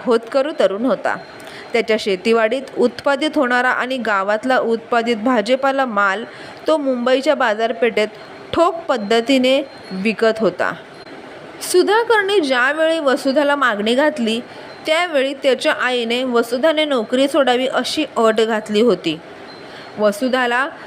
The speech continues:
शेतीवाडीची उपजत आवड असल्यामुळे आईवडिलांचा विरोध असताना देखील तिनं सासरच्या मंडळींनी घातलेली अट मान्य केली.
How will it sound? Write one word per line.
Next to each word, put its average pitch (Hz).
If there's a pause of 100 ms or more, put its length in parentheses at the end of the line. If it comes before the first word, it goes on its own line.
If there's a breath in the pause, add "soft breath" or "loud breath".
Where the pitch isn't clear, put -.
(140)
शेतीवाडीची 285
उपजत 233
आवड 214
असल्यामुळे 262
आईवडिलांचा 277
विरोध 262
असताना 285
देखील 254 (440 loud breath)
तिनं 330
सासरच्या 277
मंडळींनी 269
घातलेली 233
अट 277
मान्य 190
केली. 180